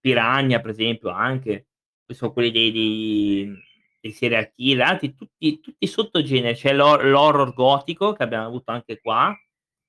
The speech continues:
qua in Italia, abbiamo avuto un sacco di roba del genere. Generi, quindi abbiamo tanti generi,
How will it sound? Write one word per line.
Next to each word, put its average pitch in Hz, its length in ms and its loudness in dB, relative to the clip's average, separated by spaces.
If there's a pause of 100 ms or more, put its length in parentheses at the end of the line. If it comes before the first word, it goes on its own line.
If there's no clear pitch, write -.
qua 107 120 -10
in 110 80 -8
Italia, 107 500 -2
abbiamo 110 200 -4
avuto 113 180 -12
un 107 80 -20
sacco - 280 -8
di 107 120 -2
roba 107 240 -4
del 107 180 -8
genere. 107 540 -10 (1600)
Generi, 123 540 0 (400)
quindi 208 220 2
abbiamo 208 320 2
tanti 220 360 0
generi, 139 640 2